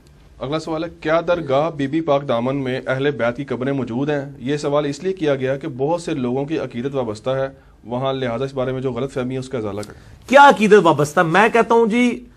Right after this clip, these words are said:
Speaker 2: अगर सैयदना हुसैन अलैहिस्सलाम का रोज़ा भी हो पाक-, पाकिस्तान के अंदर, then what? आपने उसमें से करना क्या है? ज्यादा से ज्यादा आप कब्र पे हाजिरी देंगे, ना झुकेंगे और ना उनको सजदा करेंगे,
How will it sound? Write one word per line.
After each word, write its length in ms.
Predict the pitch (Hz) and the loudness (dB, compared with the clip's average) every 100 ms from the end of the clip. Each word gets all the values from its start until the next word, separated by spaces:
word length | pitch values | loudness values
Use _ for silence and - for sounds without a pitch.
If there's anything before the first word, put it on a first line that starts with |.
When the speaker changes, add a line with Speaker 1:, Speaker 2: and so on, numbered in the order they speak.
| _ _ 165 | _ _ 2
Speaker 2:
अगर 280 | 180 226 | 6 6
सैयदना 360 | - 190 196 214 | 6 4 6 6
हुसैन 360 | 202 151 170 185 | 6 6 4 4
अलैहिस्सलाम 460 | 185 185 165 170 | 4 4 4 4
का 100 | 180 | 2
रोज़ा 280 | 151 135 175 | 2 4 4
भी 120 | 190 | 6
हो 160 | 143 107 | 4 4
पाक-, 220 | 104 - - - | -2 -6 -6 0
पाकिस्तान 460 | 131 - 107 98 | 0 0 -4 -4
के 80 | 78 | -6
अंदर, 180 | 80 - - - - _ 104 | -12 -14 -20 -20 -20 _ 2
then 280 | 208 233 185 | 6 8 8
what? 160 | 190 | 6
आपने 300 | 185 175 185 | 6 6 4
उसमें 220 | 190 185 190 | 0 0 -2
से 100 | 202 | 2
करना 300 | 170 165 160 | 2 2 0
क्या 160 | 95 | -2
है? 160 | 76 - - - - - - _ - | -8 -14 -20 -20 -20 -20 -20 _ -20
ज्यादा 380 | 101 104 160 190 | -4 2 4 4
से 60 | 190 | 4
ज्यादा 240 | 196 190 | 4 6
आप 340 | 196 151 151 156 | 4 4 2 2
कब्र 160 | 151 | -2
पे 140 | 170 180 | 2 2
हाजिरी 260 | 110 101 | 2 0
देंगे, 320 | 139 170 151 143 - _ _ _ _ _ - - | -4 -4 -6 -14 -20 _ _ _ _ _ -20 -10
ना 220 | 120 147 151 | 2 4 4
झुकेंगे 580 | 120 117 170 170 156 151 - _ _ _ _ _ _ - _ - | 2 2 2 2 -2 -4 -16 _ _ _ _ _ _ -20 _ 2
और 440 | 127 139 143 143 | 6 8 10 8
ना 160 | 123 156 | 6 2
उनको 220 | 143 131 | 2 0
सजदा 340 | - 110 127 151 | -2 0 2 4
करेंगे, 420 | 156 156 139 | 4 2 0